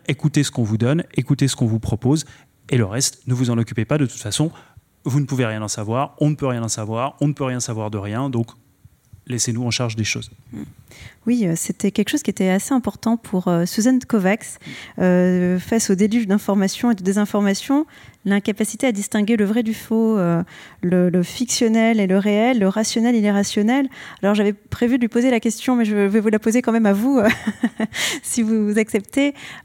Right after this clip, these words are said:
Speaker 2: Euh, comment, comment arrive-t-on, malgré tout, euh, dans, dans cette, euh, impossibilité de, de, de distinguer le, le vrai du faux, à détecter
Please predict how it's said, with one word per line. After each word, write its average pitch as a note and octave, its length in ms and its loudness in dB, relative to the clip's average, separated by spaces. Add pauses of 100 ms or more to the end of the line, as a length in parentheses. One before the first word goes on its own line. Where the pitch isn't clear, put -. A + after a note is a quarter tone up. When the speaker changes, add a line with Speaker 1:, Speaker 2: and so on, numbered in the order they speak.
Speaker 2:
Euh, F#3 440 0 (600)
comment, A3+ 320 0
comment A#3+ 280 0
arrive-t-on, A#3+ 600 -2
malgré G3+ 320 0
tout, C#4 340 -2
euh, F#3+ 320 2
dans, F3+ 260 -2
dans F3+ 160 -2
cette, - 340 -6
euh, F3 640 -2 (460)
impossibilité G#3 760 -2
de, F3 320 2
de, E3+ 160 -2
de E3+ 120 -4
distinguer A3+ 580 -2
le, F#3+ 180 0
le F3+ 100 -2
vrai G3+ 140 -4
du G#3 100 -4
faux, D4+ 300 -4
à F#3+ 100 -2
détecter C4 600 -4